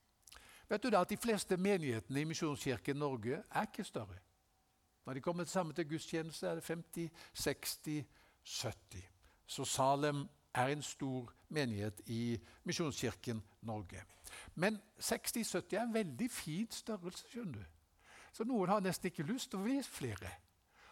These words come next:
Fordi at det er det fine med å være seksti, sytti, eh, det er at, eh, alle kjenner hverandre. Med navn. Og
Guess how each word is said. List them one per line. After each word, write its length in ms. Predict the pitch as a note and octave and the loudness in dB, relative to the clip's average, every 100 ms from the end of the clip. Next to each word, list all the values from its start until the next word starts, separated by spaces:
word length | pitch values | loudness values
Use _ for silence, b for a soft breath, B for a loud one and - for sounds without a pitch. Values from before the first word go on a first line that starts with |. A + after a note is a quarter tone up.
| B | B
Fordi 240 | - G#3 | -4 2
at 220 | G#3+ G3+ G3 | 4 4 2
det 140 | G3+ | 4
er 160 | G3 F#3+ | 4 4
det 160 | G3 | 0
fine 560 | - - A3 G#3+ F3 D3 | 0 0 4 4 4 4
med 300 | D#3 E3+ F3+ | 4 4 4
å 80 | F3 | 4
være 280 | F#3+ E3 E3+ | 4 4 4
seksti, 500 | F#3+ - - - E3+ | 2 0 -4 -4 -2
sytti, 460 | - F#3 - A3+ F3+ F#2+ B B B B - | 0 0 0 0 0 0 B B B B 0
eh, 380 | C#3+ D3 D3 | 4 6 4
det 300 | C3+ B2 F#3+ F#3 | 4 2 2 4
er 400 | D#3 F#3 F#3 F3 | 4 4 2 0
at, 220 | E3 F#3 | 0 2
eh, 140 | E3+ - - _ - | 0 0 -16 _ -4
alle 420 | G3+ E3 C#3 C3+ - _ - | -4 -2 -2 -4 -6 _ -10
kjenner 320 | - C#3 G#2+ | -6 -4 -6
hverandre. 420 | G2 F#2 D3+ - - _ _ _ _ _ _ _ _ _ _ _ _ _ _ _ b b b b b _ _ | -6 -10 -12 -16 -20 _ _ _ _ _ _ _ _ _ _ _ _ _ _ _ b b b b b _ _
Med 160 | A2+ F2+ | -4 2
navn. 340 | F#2+ G#3+ B3+ A#3+ - _ _ _ _ B B B B | 4 4 0 -4 -8 _ _ _ _ B B B B
Og 140 | D3 | 2